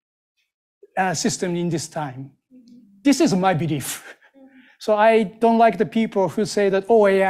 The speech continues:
I can solve everything." I don't like, I don't think so. A I is also made by human. And also, some people say that A I autonomously run and the, and the, some level of the in-, intelligence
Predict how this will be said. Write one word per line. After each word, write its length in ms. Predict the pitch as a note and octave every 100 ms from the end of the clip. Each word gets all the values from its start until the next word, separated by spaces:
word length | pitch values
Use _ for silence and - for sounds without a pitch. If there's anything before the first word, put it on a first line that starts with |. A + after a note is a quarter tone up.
| F#3
I 40 | -
can 120 | F#3
solve 340 | - F3+ D#3 B3+ F3+
everything." 500 | D3 D#3+ E3+ D#3 F3 - _ _ _ _ _ - - F3
I 60 | E3+
don't 100 | F3
like, 120 | E3 - - -
I 40 | E3+
don't 120 | E3+ C#3
think 120 | D#3+
so. 180 | - D3 B2 _ _ _ _ _
A 80 | G#3 A3+ B3
I 20 | A#3+
is 60 |
also 280 | A3 A#3 A#3
made 260 | F#3 F#3+ F3+ E3
by 120 | F#3 E3 -
human. 320 | F#3 D3+ A#2+ A#2+ _ _ _ _ _ _ _ _
And 140 | G3+ G#3
also, 420 | A3+ B3 A3+ G#3
some 200 | - C#4+
people 220 | C4+ A#3
say 140 | A#3 A3+
that 200 | A3 - A#3+
A 80 | G3+ G3 F#3
I 40 |
autonomously 760 | E3+ F3 F3+ F3+ - E3+ F3 D#3+
run 600 | D#3+ E3 E3 E3+ F3 F#3
and 300 | G3 E3+ E3+
the, 440 | E3 E3+ E3 D3+ D#3 _ _ _ _
and 120 | E3 D#3+
the, 180 | E3+
some 280 | E3 - F#3 F3+ _ _ _
level 260 | F#3 F#3 F#3 G3+
of 120 | G3
the 100 | A3
in-, 100 | F#3 - -
intelligence 540 | E3 G3 G3 B3+ C#4+